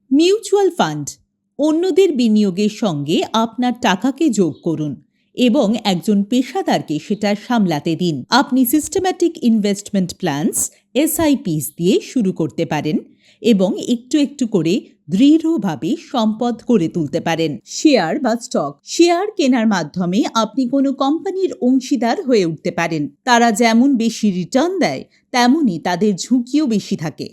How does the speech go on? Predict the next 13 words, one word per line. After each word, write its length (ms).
সোনা। 400
অর্থনৈতিক 760
অনিশ্চয়তার 800
সময় 340
সোনা 420
হলো 280
এক 180
ভরসাযোগ্য 720
বিকল্প। 440
সোনার 400
দাম 280
দিনে 320
দিনে 260